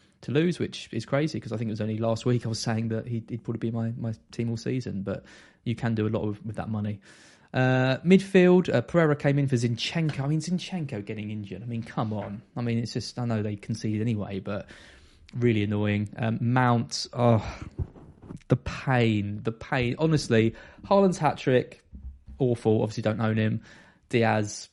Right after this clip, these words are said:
going crazy, obviously, don't own him, all that kind of stuff. But the biggest pain was Mount going off at half-time with, with another one point. 'Cause,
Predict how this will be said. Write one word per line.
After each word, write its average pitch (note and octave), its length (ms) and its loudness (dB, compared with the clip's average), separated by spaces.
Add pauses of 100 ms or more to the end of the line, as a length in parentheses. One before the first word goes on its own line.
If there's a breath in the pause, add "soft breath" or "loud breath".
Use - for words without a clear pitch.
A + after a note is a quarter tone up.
(220)
going A2 220 -4
crazy, G#2+ 380 -4
obviously, G#2+ 360 -4
don't G#2 220 -6
own G#2+ 160 -4
him, G#2 140 -2
all A#2 160 4
that A2 160 -2
kind G#2+ 140 -4
of G2+ 60 -6
stuff. G#2+ 240 -6
But - 100 -6
the D3 80 2
biggest C#3 520 4
pain G#2 540 -2
was G#2 140 -6
Mount G#2+ 540 -4
going G#2+ 240 -6
off G2 140 -8
at G#2 80 -12
half-time G#2 560 -6
with, G#2+ 80 -2
with A2 140 -2
another G#2+ 240 0
one G#2 240 -2
point. A2 400 -2
'Cause, - 240 -4